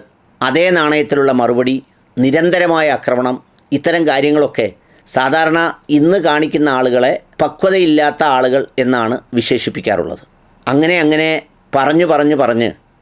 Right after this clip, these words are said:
ഇപ്പോൾ അദ്ദേഹം, അദ്ദേഹം എവിടെയാണോ സ്വതന്ത്രനായി മത്സരിച്ചത് അവർക്കെതിരാവുകയും അദ്ദേഹത്തിൻ്റെ പഴയ പാർട്ടിയായ കോൺഗ്രസിനോടോ ലീഗിനോടോ ഒന്നും മമതയും ഒന്നുമില്ലാതെ എല്ലാവരെയും കൈകാര്യം ചെയ്ത് മുന്നേറുമ്പോൾ അദ്ദേഹത്തിനെ ഒരു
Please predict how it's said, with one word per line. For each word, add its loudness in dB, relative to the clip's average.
ഇപ്പോൾ 0
അദ്ദേഹം, 0
അദ്ദേഹം 0
എവിടെയാണോ 2
സ്വതന്ത്രനായി 0
മത്സരിച്ചത് -2
അവർക്കെതിരാവുകയും 0
അദ്ദേഹത്തിൻ്റെ 0
പഴയ 2
പാർട്ടിയായ 0
കോൺഗ്രസിനോടോ 2
ലീഗിനോടോ 2
ഒന്നും 0
മമതയും 0
ഒന്നുമില്ലാതെ 0
എല്ലാവരെയും 2
കൈകാര്യം 0
ചെയ്ത് 2
മുന്നേറുമ്പോൾ 0
അദ്ദേഹത്തിനെ 0
ഒരു 2